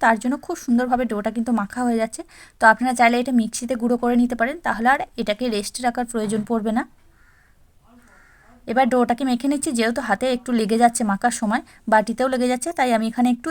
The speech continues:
এক চামচ মতো ঘি ব্যবহার করছি। আপনারা চাইলে সাদা তেলও ব্যবহার করতে পারেন। এবার ঘিটা দিয়েও খুব ভালো করে এটাকে মেখে নেব।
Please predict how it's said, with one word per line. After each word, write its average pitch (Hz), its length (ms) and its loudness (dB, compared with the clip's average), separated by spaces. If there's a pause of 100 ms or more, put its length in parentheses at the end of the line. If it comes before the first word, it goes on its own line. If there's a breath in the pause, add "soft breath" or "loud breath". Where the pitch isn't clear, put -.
এক 233 140 -4
চামচ 247 260 0
মতো 247 120 -2 (100)
ঘি 214 100 -6 (100)
ব্যবহার 247 300 4
করছি। 262 240 -6 (480 loud breath)
আপনারা 247 220 0 (100)
চাইলে 254 180 6 (100)
সাদা 208 300 2
তেলও 226 260 0
ব্যবহার 214 300 2
করতে 190 240 -6
পারেন। 190 160 -8 (300 soft breath)
এবার 220 160 -2 (120)
ঘিটা 226 340 0
দিয়েও 254 180 0 (100)
খুব 311 100 -4 (100)
ভালো 202 200 0
করে 233 160 -2
এটাকে 240 240 -2
মেখে 208 220 -4
নেব। 247 120 0